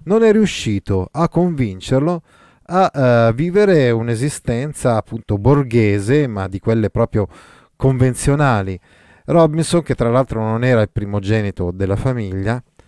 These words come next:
decide invece di voler far fortuna, no? Visto che non ha avuto la fortuna, eh, insomma, di essere, eh,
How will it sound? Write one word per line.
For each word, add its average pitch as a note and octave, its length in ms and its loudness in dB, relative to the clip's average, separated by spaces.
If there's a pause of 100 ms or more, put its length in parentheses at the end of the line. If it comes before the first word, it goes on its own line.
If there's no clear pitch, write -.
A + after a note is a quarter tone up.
(420)
decide G3+ 420 2
invece F#3+ 340 2
di E3+ 80 -2
voler D#3 280 2
far C#3 200 0
fortuna, F2+ 840 -4 (180)
no? F2+ 120 -14
Visto G#2+ 300 -4
che G2+ 240 -6 (340)
non A#2 180 -2
ha A#2+ 60 2
avuto B2 320 0
la A2 100 2
fortuna, G#2 840 -6
eh, - 80 -12
insomma, F2+ 320 -10
di F2 100 -6
essere, F#2+ 440 -4 (320)
eh, F#2 260 -6